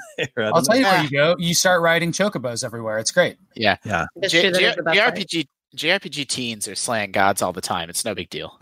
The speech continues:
Speaker 1: That's
Speaker 2: <laughs> Yeah,
Speaker 4: part. <laughs> This
Speaker 1: that's
Speaker 4: is the
Speaker 1: true.
Speaker 4: first of many. Exactly.
Speaker 2: and you can, like, you can, like, kill, like, you know, like, a sewer monster with a god.
Speaker 3: Yep.
Speaker 1: Yeah, well, that's true. Speaking of gods,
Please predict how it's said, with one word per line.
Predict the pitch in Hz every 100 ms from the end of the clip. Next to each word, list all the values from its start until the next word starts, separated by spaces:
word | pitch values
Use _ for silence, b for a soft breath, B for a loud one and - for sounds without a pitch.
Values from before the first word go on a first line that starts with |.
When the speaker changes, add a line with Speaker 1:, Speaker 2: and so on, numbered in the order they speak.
| -
Speaker 1:
That's | 240 -
Speaker 2:
<laughs> | 226 202 - 220 247
Yeah, | 262 262 285 277 285
Speaker 4:
part. | 160 123
<laughs> |
This | 131 127
Speaker 1:
that's | 294
Speaker 4:
is |
the | 302
Speaker 1:
true. | 220
Speaker 4:
first | 233 226 208
of | 156
many. | 160 147 139 - -
Exactly. | 165 170 147 160
Speaker 2:
and | -
you | 208
can, | - 220
like, | 202 -
you | 165 190
can, | 185
like, | 180 -
kill, | - 202 185 160 156
like, | 139 139 -
you | 147
know, | 131 127 127
like, | 127
a | 127
sewer | - 170 147
monster | 131 131 - 123
with | 117 190 147
a |
god. | 120 104 90 92 _ _ _ -
Speaker 3:
Yep. | 92 _ -
Speaker 1:
Yeah, | 139 123 127
well, | 143
that's | 156 156
true. | 165 208
Speaking | 185 269 262 165
of |
gods, | 135 127 117